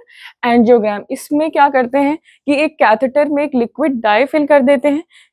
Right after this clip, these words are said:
जिसको, अ, through legs या फिर ग्रोइन एरिया इंट्रोड्यूस किया जाता है बॉडी में। और जब ये जो डाई है ये आर्टरी में रिलीज होता है, तो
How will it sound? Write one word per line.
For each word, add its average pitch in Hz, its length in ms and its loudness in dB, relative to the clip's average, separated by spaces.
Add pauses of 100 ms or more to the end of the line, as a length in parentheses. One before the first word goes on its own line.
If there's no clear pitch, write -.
जिसको, 254 460 0
अ, 254 320 2
through 262 400 -2
legs 269 200 2
या 269 60 2
फिर 269 160 -2
ग्रोइन 247 380 0
एरिया 285 320 0 (280)
इंट्रोड्यूस 240 480 -2
किया 302 200 2
जाता 277 280 2
है 294 160 0
बॉडी 277 300 2
में। 320 160 -4 (380)
और 302 120 4
जब 285 360 2
ये 330 160 -2
जो 330 200 -4
डाई 226 380 2
है 302 240 -2
ये 294 80 0
आर्टरी 240 460 0
में 294 200 0 (420)
रिलीज 262 400 0
होता 262 240 2
है, 262 180 0 (440)
तो 311 220 0